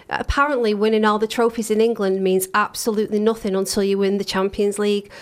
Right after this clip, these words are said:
So I do feel like it's kind of like this, this, this kind of monkey on our shoulder,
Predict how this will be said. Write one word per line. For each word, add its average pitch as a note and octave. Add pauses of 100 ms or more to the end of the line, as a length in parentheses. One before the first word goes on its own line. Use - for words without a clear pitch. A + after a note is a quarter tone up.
(120)
So -
I A3
do C4
feel A#3
like A#3
it's -
kind G3+
of G3+
like F#3+
this, - (300)
this, - (160)
this -
kind G3+
of F#3+
monkey G#3
on G#3
our F#3+
shoulder, G#3